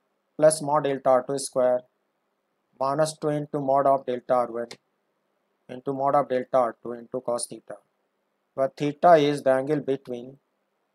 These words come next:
delta R one vector and delta R two vector। इसका डायग्राम देखो, डायग्राम से बेहतर समझ में आएगा। This is body one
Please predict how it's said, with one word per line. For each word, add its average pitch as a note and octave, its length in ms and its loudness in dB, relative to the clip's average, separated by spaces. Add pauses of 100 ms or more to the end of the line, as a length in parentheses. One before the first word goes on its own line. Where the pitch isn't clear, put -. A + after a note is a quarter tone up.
(140)
delta C3 320 -2
R C3+ 220 4
one D3 180 -4
vector C#3+ 480 -4 (440)
and B2+ 200 -10
delta A#2+ 260 -8
R A#2 180 -4
two A2 140 -14
vector। A2 360 -14 (1000)
इसका C#3+ 260 -4
डायग्राम C#3+ 400 0
देखो, C#3+ 300 -6 (1800)
डायग्राम C#3 360 -2
से D3 120 -12
बेहतर B2+ 240 -2
समझ B2 280 -10
में A2+ 140 -14
आएगा। A2+ 320 -18 (1300)
This D#3 140 -2
is A3+ 100 0
body D#3 300 6
one C3+ 320 0